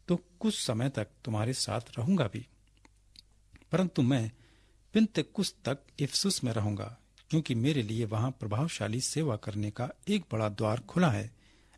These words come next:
और विरोधी बहुत से हैं।" अब इन पदों में प्रेरित पौलुस अपने कार्यक्रम के विषय में बता रहे हैं और वो कहते हैं कि कुरिन्थुस नगर जाने का कार्यक्रम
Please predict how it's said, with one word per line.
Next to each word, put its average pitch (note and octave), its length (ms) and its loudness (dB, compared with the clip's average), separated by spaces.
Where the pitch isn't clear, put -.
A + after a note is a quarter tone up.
और B2+ 200 6
विरोधी A#2+ 480 2
बहुत D#3 200 2
से - 160 2
हैं।" - 300 -12
अब D#3 120 2
इन G3+ 80 6
पदों G3 260 4
में D#3+ 240 6
प्रेरित B2 380 0
पौलुस C3 400 -2
अपने A#2 220 -2
कार्यक्रम G2+ 440 0
के A2 140 -8
विषय G2+ 260 -2
में G2+ 100 -4
बता G#2+ 220 -8
रहे A#2+ 180 -8
हैं - 220 -16
और B2 60 4
वो C3 100 4
कहते F3+ 320 6
हैं E3+ 220 6
कि G#2+ 400 -6
कुरिन्थुस F3+ 600 2
नगर B2 260 2
जाने G#2+ 300 0
का C#3 120 -2
कार्यक्रम A2+ 640 -2